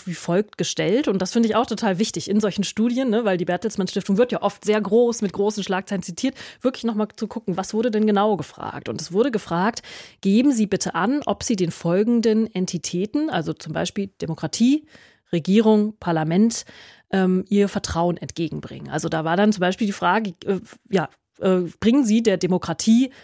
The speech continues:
Vertrauen entgegen?“ Und dann konnte man antworten mit „Ja, der Einrichtung vertraue ich“ oder „Nein, der Einrichtung vertraue ich nicht“ oder „Weiß nicht“.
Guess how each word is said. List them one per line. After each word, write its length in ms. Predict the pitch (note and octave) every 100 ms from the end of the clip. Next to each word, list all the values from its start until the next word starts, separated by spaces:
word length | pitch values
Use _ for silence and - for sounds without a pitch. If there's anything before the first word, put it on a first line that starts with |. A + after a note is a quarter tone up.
| _
Vertrauen 500 | - G3 - F#3 D#3
entgegen?“ 440 | D3+ - D#3 D3+
Und 100 | E3
dann 120 | E3+
konnte 180 | G#3 G#3+
man 120 | G3 -
antworten 520 | A#3 - C#4 C#4+ G#3
mit 280 | G#3 A#3 - - -
„Ja, 480 | F3 F3 E3 G#3 A#3+
der 160 | G#3
Einrichtung 400 | F3 F#3+ F#3+ G3+
vertraue 440 | F3+ E3+ - F#3+ A#3+
ich“ 280 | C#4 - F#3+
oder 360 | F#3+ A3 A3+ -
„Nein, 640 | F3+ F3 F3 F#3+ A#3 A3+
der 120 | G3
Einrichtung 400 | F3 F#3 F#3 G3
vertraue 360 | F3 - F3 -
ich 140 | C#3+
nicht“ 300 | G#3 D4 -
oder 300 | E3 F#3+ G3 - - -
„Weiß 420 | E3 F3+ F3 D3
nicht“. 340 | D3 - -